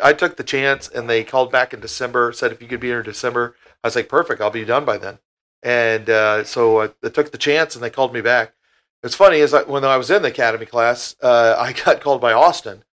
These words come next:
to come, uh, 'cause they, the, my application had gone through and everything had, had finalized there, and I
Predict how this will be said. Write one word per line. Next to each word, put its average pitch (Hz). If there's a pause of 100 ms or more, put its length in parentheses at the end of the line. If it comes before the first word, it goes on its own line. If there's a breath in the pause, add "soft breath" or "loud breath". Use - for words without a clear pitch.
(240)
to -
come, 110 (220)
uh, 113 (100)
'cause 113
they, 117
the, 117
my 120
application 123
had 120
gone 117
through 123
and 110
everything 113
had, 107 (340)
had 104 (240)
finalized 120
there, 117
and 117
I 117